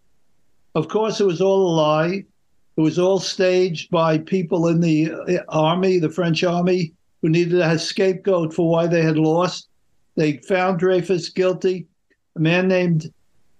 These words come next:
Herzl came from Vienna as a newspaper man to cover the trial. He saw the signs on the streets of Paris didn't say,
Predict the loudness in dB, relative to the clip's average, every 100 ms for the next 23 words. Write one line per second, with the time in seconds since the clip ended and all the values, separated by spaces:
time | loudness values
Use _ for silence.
0 | _ _ _ _ -4 -2 -2 0 0 0
1 | -2 0 0 0 -2 0 0 2 2 2
2 | 2 0 0 0 0 0 -2 -2 0 0
3 | 2 0 -2 -2 -2 -2 -4 -2 0 2
4 | 2 2 -2 _ _ _ _ -6 -2 -2
5 | 0 0 2 0 -4 -2 0 2 0 0
6 | 0 -2 -2 -2 -2 -6 -2 0 0 -2
7 | -2 -2 -2 0 0 0 -4